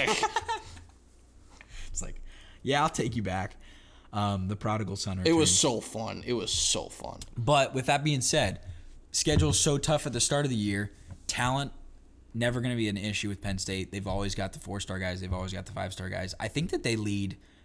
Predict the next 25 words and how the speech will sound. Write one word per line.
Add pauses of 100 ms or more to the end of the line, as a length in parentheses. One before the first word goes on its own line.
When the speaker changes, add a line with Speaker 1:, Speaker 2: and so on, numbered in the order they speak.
Speaker 1:
the
country
in
recruiting
rankings
for
twenty
twenty-two.
Speaker 2:
Dude,
it
all
went
wrong
when (580)
Justin
Fields
decommitted. (1600)
Speaker 1:
True. (220)
Speaker 2:
He
would've
been
the
guy
day
one.